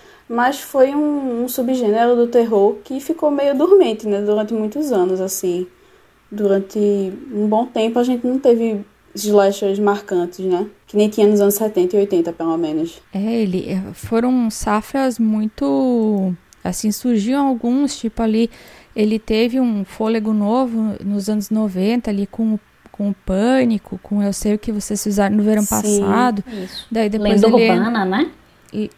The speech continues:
Speaker 1: Sim,
Speaker 2: isso.
Speaker 1: verdade.
Speaker 2: Daí entra numa dormência, depois volta. Por exemplo, eles tentaram trazer ali na década de dois mil, fazer filmes novos do Massacre da Serra Elétrica, do,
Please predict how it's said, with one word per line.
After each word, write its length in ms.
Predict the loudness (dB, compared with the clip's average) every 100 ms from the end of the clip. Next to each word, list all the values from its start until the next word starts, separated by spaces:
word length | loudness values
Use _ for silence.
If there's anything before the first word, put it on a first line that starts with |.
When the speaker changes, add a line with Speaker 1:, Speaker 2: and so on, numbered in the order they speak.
| _
Speaker 1:
Sim, 420 | 4 6 8 6
Speaker 2:
isso. 120 | 6 4
Speaker 1:
verdade. 500 | 4 4 2 0 0
Speaker 2:
Daí 260 | 2 2
entra 220 | 2 0
numa 420 | 0 2 0 0 0
dormência, 760 | 0 2 2 0 0 -2 -2
depois 420 | -4 -2 0 2
volta. 520 | 2 2 2 0 0 -4
Por 160 | 0
exemplo, 540 | 0 0 -4 -2 -2 0
eles 300 | 0 -2 -4
tentaram 720 | -4 -4 -2 -2 0 -2 -4 _ -10
trazer 340 | -6 -2 0
ali 160 | 0 0
na 180 | -2
década 420 | -2 -4 -4 -2 -2
de 120 | 0
dois 340 | 2 2 2
mil, 360 | 0 2 0 -2 -8 -20 _
fazer 580 | -8 -4 -2 0 2 0
filmes 340 | 0 -2 0
novos 560 | -2 0 0 0 -4 -6 -18 -20 -20 -18 -4
do 180 | 0 2
Massacre 440 | 2 0 -4 -6 -10
da 60 |
Serra 260 | -4 0 0
Elétrica, 840 | 2 2 2 2 -2 -8 -6 -6
do, 520 | -4 -6 -4 -6 -8